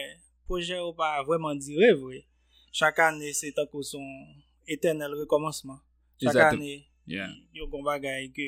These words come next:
Speaker 1: yo vle vin avè l, epi li tonbe nan wout. Donk,
Speaker 2: sa
Speaker 1: w panse?
Speaker 2: Yè, m panse tou, jan nou t ap, jan m ta di a, se kèlke pwoblèm, tankou, m kwè l kòmanse nan yon pwoblèm de idantite.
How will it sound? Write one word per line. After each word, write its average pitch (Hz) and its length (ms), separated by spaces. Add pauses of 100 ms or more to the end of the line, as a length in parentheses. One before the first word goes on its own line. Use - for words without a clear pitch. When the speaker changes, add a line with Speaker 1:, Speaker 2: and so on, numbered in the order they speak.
(120)
Speaker 1:
yo 139 160
vle 143 200
vin 143 180
avè 139 280
l, 143 140
epi 139 300
li - 360
tonbe 147 260
nan 139 160
wout. 214 180 (1120)
Donk, 127 200 (200)
Speaker 2:
sa 165 160
Speaker 1:
w 156 80
panse? 156 300 (400)
Speaker 2:
Yè, 202 100
m 196 120
panse 202 280
tou, 143 240 (720)
jan 135 220
nou 139 120
t - 340
ap, 139 200
jan 135 180
m 127 60
ta 139 160
di 120 80
a, 117 80
se 143 600 (340)
kèlke 170 480
pwoblèm, 107 420
tankou, 139 300
m - 240
kwè 143 140
l - 60
kòmanse 131 340
nan 117 120
yon 117 100
pwoblèm 110 280
de 107 160 (380)
idantite. 113 500